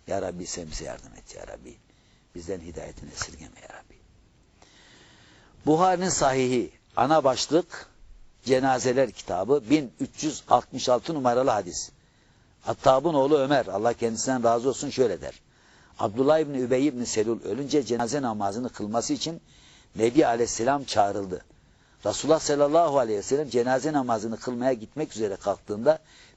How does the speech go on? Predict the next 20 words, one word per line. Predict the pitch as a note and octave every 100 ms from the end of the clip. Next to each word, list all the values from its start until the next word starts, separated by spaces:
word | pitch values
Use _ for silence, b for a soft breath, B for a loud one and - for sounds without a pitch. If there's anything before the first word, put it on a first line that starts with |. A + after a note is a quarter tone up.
| -
ben | B2+
sıçrayarak | B2+ B2+ - C#3+ B2 C#3+ D3
dedim | B2 A#2 A#2+
ki, | - - _ _ -
'Ey | G#2
Allah'ın | C3 D3 C#3+ E3
Resulü, | D3+ - A2 E2 - b b b _
İbni | B2 B2+ D3+
Übey'in | C3+ C#3+ D3+ D3+
namazını | C#3 C#3 C3+ D3
kılacak | - C3+ C3 G#3
mısın? | E3 - E2 - b b b _
O | C3
falan | A#2+ A2+ D3+ E3+
falan | C#3 D#3
zamanlarda | C#3+ C#3 C#3+ C#3 C#3 B2
şöyle | A2+ C#3 C#3+ C#3
şöyle | C3+ C#3 A#2+
demedi | B2+ G#3+ E3
mi?'" | E2+